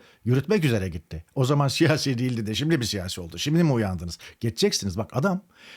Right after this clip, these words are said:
kendi yürüttüğü soruşturmada birilerini almış, birilerini de istisna tutmuş, dosyanın dışında tutmuş, ayıklamış. O ayıkladığı ismi de, ismi çıktığı halde, ismi lekelendiği halde, tırnak içinde söylüyorum, ifşa olduğu halde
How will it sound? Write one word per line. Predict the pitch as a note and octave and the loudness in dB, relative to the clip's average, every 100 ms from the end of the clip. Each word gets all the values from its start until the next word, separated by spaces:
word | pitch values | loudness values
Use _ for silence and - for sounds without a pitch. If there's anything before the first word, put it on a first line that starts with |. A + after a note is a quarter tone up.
| - | -2
kendi | B2 D3+ | 2 4
yürüttüğü | G3+ F#3 D3 - C3+ | 4 4 2 0 0
soruşturmada | C#3 E3+ - A2+ F#2+ A#2+ G#2+ | 2 2 2 0 2 0 2
birilerini | E3+ G#3 F3 A#2+ | 2 4 2 2
almış, | G#2 F3+ E3+ - - _ _ - - | 2 2 2 -2 -10 _ _ -18 2
birilerini | C3 F#3+ F#3 E3 | 4 6 6 4
de | C#3+ C3+ - _ _ - | 4 0 -6 _ _ -4
istisna | C3 - C#3+ - D#3+ | -2 0 -2 0 0
tutmuş, | F#3 D#3+ A2 C3 - | 0 0 -2 -2 -2
dosyanın | B2+ - D3 D3 | -2 2 2 2
dışında | B2+ A2+ C3 | 0 0 0
tutmuş, | - D3+ A2 A2 | 0 0 -2 -2
ayıklamış. | - D3+ F3 B2+ E3+ - - - | 2 2 2 2 0 -2 -8 -6
O | - F#3 | 2 4
ayıkladığı | F#3+ F#3+ F#3 F#3 A3 | 4 4 4 4 4
ismi | A#3+ E3 C#3 | 4 2 2
de, | A#2+ C3+ | 0 2
ismi | D3+ - A3+ | 0 2 0
çıktığı | G3 - F3+ | 0 2 2
halde, | C#3+ G#2+ F#2+ E3+ - _ | 2 0 0 -4 -6 _
ismi | C#3 A2+ F3 F3 | 0 2 2 2
lekelendiği | B2 C3 C3 C3+ E3 | 2 2 2 4 2
halde, | A#2+ G2+ G#2 | 2 0 0
tırnak | B2+ D3+ | 0 0
içinde | C3+ - F#2+ | 0 -2 -2
söylüyorum, | F#2+ F#2+ F2 E2 G#2+ G#3 - _ _ _ _ _ _ _ - | -2 -4 -4 -2 0 0 -2 _ _ _ _ _ _ _ 0
ifşa | A2+ - E3+ | 0 2 2
olduğu | G#3 E3+ G#2 | 4 4 2
halde | F2 F2 F#2+ G#3 A3+ | -2 -2 0 0 0